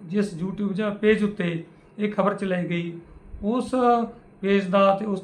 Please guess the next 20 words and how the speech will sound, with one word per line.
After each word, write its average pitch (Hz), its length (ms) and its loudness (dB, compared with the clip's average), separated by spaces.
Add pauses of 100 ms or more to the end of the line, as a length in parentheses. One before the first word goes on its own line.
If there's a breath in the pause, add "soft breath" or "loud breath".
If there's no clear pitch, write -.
YouTube 202 280 -2
ਚੈਨਲ 180 360 0
ਦਾ 180 100 2
ਨਾਂ 175 220 2
ਕਿਉਂ 175 220 -2
ਨਹੀਂ 185 100 -2
ਦਿੱਤਾ 151 300 -2
ਗਿਆ? 143 140 -2
ਕਿਉਂਕਿ 220 400 -4
ਅਕਸਰ 220 240 -2
ਇਹ 240 100 0
ਦੇਖਿਆ 208 260 2
ਜਾਂਦਾ 202 280 4
ਕਿ 208 300 -2 (400 loud breath)
ਜਿਸ 214 160 2
ਚੈਨਲ 196 320 2
ਤੇ 190 160 -4
ਖਬਰ 185 200 -2
ਚੱਲਦੀ 175 400 -4
ਆ 175 280 2